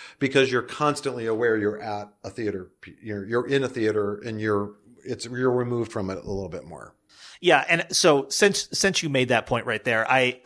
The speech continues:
Speaker 2: and I do wanna <laughs> say that over the course of the time that I lived here and knew you,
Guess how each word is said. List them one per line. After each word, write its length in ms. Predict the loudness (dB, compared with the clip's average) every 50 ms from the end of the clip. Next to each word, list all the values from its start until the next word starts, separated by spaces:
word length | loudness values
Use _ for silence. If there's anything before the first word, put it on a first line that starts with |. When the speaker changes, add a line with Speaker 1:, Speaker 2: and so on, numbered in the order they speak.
| -6 0 2
Speaker 2:
and 120 | 4 6
I 80 | 6 4
do 160 | 6 6 6
wanna 180 | 6 6 4 4
<laughs> 140 | 4 4 4
say 220 | 4 4 0 0
that 200 | 2 0 0 2
over 200 | 4 2 2 2
the 120 | 0 -2 -2
course 300 | 0 2 2 2 2 0
of 120 | -6 -6
the 80 | -6 -10
time 300 | -6 -4 -4 -4 -4 -4
that 100 | -4 -4
I 80 | -4
lived 220 | -4 -4 -6 -6 -6
here 120 | -6 -6
and 120 | -4 -4 -6
knew 100 | -6 -6
you, 360 | -4 -4 -4 -4 -4 -4